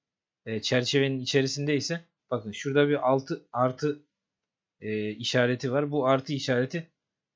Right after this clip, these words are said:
e, çerçeveninden daha büyük bir tablo var demektir. Onu böyle büyüterek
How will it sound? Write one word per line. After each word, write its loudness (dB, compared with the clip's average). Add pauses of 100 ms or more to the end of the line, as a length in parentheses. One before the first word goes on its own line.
(100)
e, -4
çerçeveninden 0
daha 6
büyük -2
bir -8
tablo 2
var -6 (100)
demektir. -14
Onu -6
böyle 2
büyüterek 0